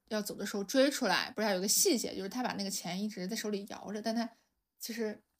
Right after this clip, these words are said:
也可以追过去给他。<laughs> 但是也，也，也，也没有，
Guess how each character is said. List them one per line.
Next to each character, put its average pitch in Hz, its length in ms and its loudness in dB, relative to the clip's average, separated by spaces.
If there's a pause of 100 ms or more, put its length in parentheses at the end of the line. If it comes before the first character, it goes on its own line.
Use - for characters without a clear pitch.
(140)
也 190 100 -6
可 185 100 -6
以 226 60 0
追 240 160 0
过 226 140 2
去 180 220 -4
给 - 220 -4
他。 - 220 -6
<laughs> 254 460 8 (1900)
但 415 140 -2
是 339 100 0
也， 226 180 4
也， 220 240 4
也， 214 140 2
也 196 100 2
没 208 260 0
有， - 520 0